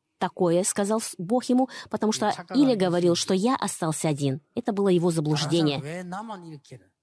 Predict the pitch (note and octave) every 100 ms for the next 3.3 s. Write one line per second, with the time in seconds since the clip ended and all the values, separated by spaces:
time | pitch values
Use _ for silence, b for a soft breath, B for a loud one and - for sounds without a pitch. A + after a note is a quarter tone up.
0 | _ A#2 - - C#3+ D3 C3 B2 A#2+ -
1 | B2+ A#2 _ - F3+ E3+ F3+ G3 F3+ F3+
2 | F3 G3 G3 F3+ E3+ E3 F3 - G#3+ B3
3 | A#3+ - A#3